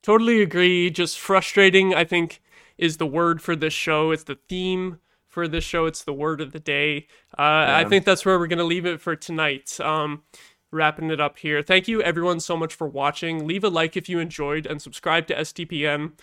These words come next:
Speaker 1: Hoping for a better Sens game on Thursday. I'll be back to cover that one once again as they try to beat the Kraken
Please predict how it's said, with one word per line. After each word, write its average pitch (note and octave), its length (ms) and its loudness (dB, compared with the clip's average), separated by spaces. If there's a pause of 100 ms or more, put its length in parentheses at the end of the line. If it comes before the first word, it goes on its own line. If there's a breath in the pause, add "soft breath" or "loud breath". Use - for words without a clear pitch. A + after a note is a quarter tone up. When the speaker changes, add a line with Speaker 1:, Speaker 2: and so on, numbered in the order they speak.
(260 soft breath)
Speaker 1:
Hoping A#3+ 440 4
for A3+ 160 6
a G#3+ 60 6
better G3 260 6
Sens F#3 340 0
game F3+ 320 4
on E3+ 280 2
Thursday. E3+ 500 -2
I'll D#3 240 2
be D#3+ 120 -2
back D3 320 2
to F3 80 -10
cover D3+ 280 -4
that D3 160 2
one D#3 200 -4 (300 soft breath)
once D3+ 280 -6
again D3+ 320 -2
as C#3+ 180 -4
they C#3+ 460 -4
try F#3 320 2
to F3+ 100 4
beat F3+ 200 -8
the F3 60 -4
Kraken F#3 680 2